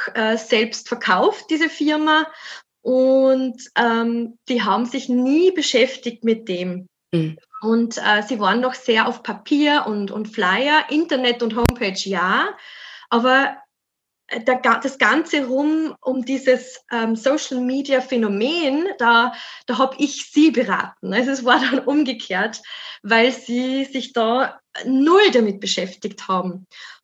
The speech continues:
Speaker 1: Und das ist ein großer Punkt auch, warum ich, äh, da an meine Grenzen gestoßen bin.
Speaker 2: Mhm. Das heißt,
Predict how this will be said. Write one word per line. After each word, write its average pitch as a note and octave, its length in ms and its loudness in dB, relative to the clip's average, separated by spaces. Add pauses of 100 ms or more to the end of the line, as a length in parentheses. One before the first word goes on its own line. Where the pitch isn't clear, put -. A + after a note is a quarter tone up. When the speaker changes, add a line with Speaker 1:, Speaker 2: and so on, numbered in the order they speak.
(180)
Speaker 1:
Und B3+ 760 0 (280)
das C4 240 2
ist - 280 -6 (360)
ein A#3 440 0
großer A#3+ 540 2
Punkt B3+ 500 -4
auch, G#3 300 0
warum A3+ 320 0
ich, A3 460 -2
äh, G3+ 220 -4
da G3+ 160 0
an G3+ 120 0
meine G3+ 220 0
Grenzen F#3+ 480 -4
gestoßen G3+ 640 -8
bin. F3+ 320 -8 (540)
Speaker 2:
Mhm. E3+ 340 -2 (600)
Das F#3+ 180 -2
heißt, G3 320 2